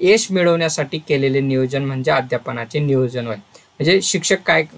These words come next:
अ, अध्यापन, अ, ची जी काही कृती शिक्षकाला करायचं आहे त्या अध्यापन म्हणजे प्रभावी अध्यापन होण्यासाठी किंवा त्याने जे नि-, अ, उद्दिष्ट ठरवलेले ती साध्य करण्यासाठी त्याला आपण यश म्हणतो. यश मिळवण्यासाठी केलेले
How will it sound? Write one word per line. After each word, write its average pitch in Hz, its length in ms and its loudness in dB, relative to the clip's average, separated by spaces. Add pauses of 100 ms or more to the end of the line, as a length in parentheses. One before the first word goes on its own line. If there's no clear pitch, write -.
(140)
अ, 131 320 2
अध्यापन, 170 500 2 (320)
अ, 147 180 2 (360)
ची 175 100 -2
जी 170 120 -2
काही 196 160 2
कृती 175 360 -4
शिक्षकाला 143 560 -2
करायचं 127 400 0
आहे - 140 -2
त्या 165 120 2 (120)
अध्यापन 151 580 2 (360)
म्हणजे 165 160 4
प्रभावी 180 500 4
अध्यापन 160 500 2
होण्यासाठी 139 500 -2
किंवा 180 260 2
त्याने 170 220 4
जे 208 120 4
नि-, 214 220 4
अ, 160 440 2
उद्दिष्ट 165 440 0
ठरवलेले 156 580 2
ती 196 180 -4
साध्य 147 380 0
करण्यासाठी 143 840 -2 (280)
त्याला 156 180 4
आपण 147 240 0
यश 151 300 4
म्हणतो. 135 340 -2
यश 156 260 4
मिळवण्यासाठी 139 720 0 (380)
केलेले 185 380 4